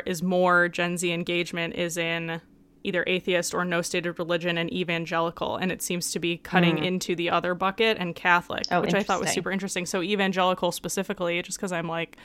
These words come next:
Speaker 1: fascinated by this particular demographic
Speaker 2: Well
Speaker 1: of people. Like, in baby boomer, Gen X, it was thirty percent. Millennials, it was twenty-eight, so less. And then with Gen Z, it jumps up to thirty-six. So
Speaker 2: Mm-hmm.
Speaker 1: six percent higher than
Speaker 2: Interesting. Well,
Speaker 1: their
Speaker 2: I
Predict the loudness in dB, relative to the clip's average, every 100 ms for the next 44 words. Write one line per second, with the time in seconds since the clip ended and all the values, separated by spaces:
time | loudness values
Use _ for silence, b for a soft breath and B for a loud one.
0 | B B B B B 2 2 4 0 -2
1 | -2 -2 -2 -2 0 0 -2 -6 -6 -6
2 | -4 -2 0 0 2 4 6 6 4 0
3 | -4 0 2 2 B B B 2 2 2
4 | 2 2 2 2 2 0 0 0 0 0
5 | 0 -2 -6 -6 -4 -4 -4 -2 0 0
6 | -4 -6 -4 -4 -4 -4 -2 0 0 0
7 | 0 -2 -6 -4 -2 0 0 -2 -2 0
8 | 0 2 4 2 0 -4 -4 _ -4 -2
9 | 0 -2 -2 -6 -6 -4 -4 -2 -4 -2
10 | -2 -2 -2 -2 -4 -2 -4 -4 -4 -2
11 | -2 -2 -4 -4 -4 -6 -8 -10 _ -4
12 | -2 0 0 2 0 0 -2 0 0 2
13 | 2 -2 -2 -2 -2 -4 B B B B
14 | B -16 -14 -4 -2 4 6 6